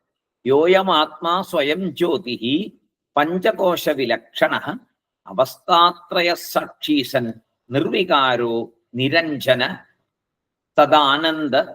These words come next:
സവിജ്ഞേയ ത്വാത്മത്വേന വിപശ്ചിത. ഇതിൽ നമ്മൾ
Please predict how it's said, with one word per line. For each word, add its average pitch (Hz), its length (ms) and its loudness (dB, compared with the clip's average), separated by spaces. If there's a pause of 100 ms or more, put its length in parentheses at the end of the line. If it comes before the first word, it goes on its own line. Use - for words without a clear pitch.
(100)
സവിജ്ഞേയ 147 960 -2 (1120)
ത്വാത്മത്വേന 156 1040 0
വിപശ്ചിത. 139 680 -6 (1800)
ഇതിൽ 131 200 -2
നമ്മൾ 135 420 -2